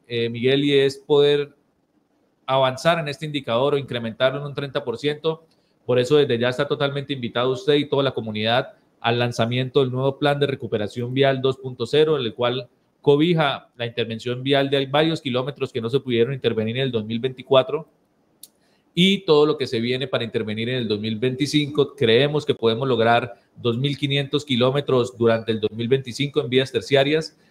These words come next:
y obviamente seguiremos con la estrategia de la construcción de alcantarillas, que hasta el momento van trescientas treinta alcantarillas construidas por medio de las juntas de acción comunal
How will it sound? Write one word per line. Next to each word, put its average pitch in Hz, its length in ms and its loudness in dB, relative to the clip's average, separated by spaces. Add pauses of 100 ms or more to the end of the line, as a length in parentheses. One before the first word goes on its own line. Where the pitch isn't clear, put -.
(160)
y 165 200 6
obviamente 143 400 4
seguiremos 120 400 -4
con 127 80 -8
la 117 60 -8
estrategia 117 480 -2
de 135 60 0
la 120 80 0
construcción 113 460 -2
de 131 60 0
alcantarillas, 131 580 0
que - 80 -2
hasta 113 240 0
el 110 80 -2
momento 110 320 -8
van 135 160 -6
trescientas 135 460 -4
treinta 135 240 0
alcantarillas 120 720 -2 (460)
construidas 151 920 2
por 120 160 -2
medio 139 480 2 (240)
de 117 140 2
las 110 220 0
juntas 143 340 -2
de 123 60 0
acción 123 240 -6
comunal 139 500 0